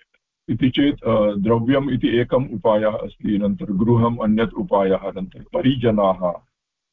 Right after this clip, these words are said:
एतैः अस्माभिः, अ, सुखं प्राप्यते,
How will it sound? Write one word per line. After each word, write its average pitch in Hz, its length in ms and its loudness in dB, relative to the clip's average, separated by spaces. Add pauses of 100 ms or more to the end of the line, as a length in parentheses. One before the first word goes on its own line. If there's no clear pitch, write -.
एतैः 127 560 2
अस्माभिः, 117 640 0 (320)
अ, 95 380 2 (300)
सुखं 123 440 0
प्राप्यते, 110 640 0